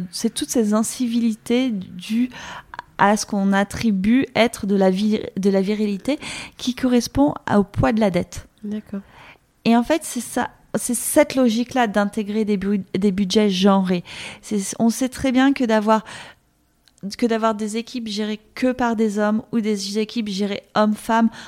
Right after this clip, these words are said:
Speaker 1: on obtient des meilleurs résultats à moyen terme. Beaucoup d'études le prouvent. Et donc, du coup, d'intégrer ces budgets genrés, c'est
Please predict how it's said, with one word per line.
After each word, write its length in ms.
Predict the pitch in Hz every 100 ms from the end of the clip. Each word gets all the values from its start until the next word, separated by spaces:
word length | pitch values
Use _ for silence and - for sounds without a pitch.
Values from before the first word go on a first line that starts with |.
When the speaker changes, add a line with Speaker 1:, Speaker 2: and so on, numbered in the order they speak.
| - -
Speaker 1:
on 160 | 190
obtient 300 | 190 185 202
des 120 | 196
meilleurs 380 | 190 208 214 214
résultats 600 | 214 202 202 - 208 214 - -
à 120 | 180
moyen 300 | 180 180 185
terme. 240 | 233 269 - - - _ 180
Beaucoup 300 | 202 - 202
d'études 280 | 196 190
le 80 | 180
prouvent. 280 | 180 254 285 - - - _ -
Et 120 | 240
donc, 180 | 247 233
du 100 | 247
coup, 140 | 330
d'intégrer 460 | 269 233 240 247 269
ces 120 | 247
budgets 300 | 220 226 220
genrés, 300 | 220 233 302
c'est 180 | -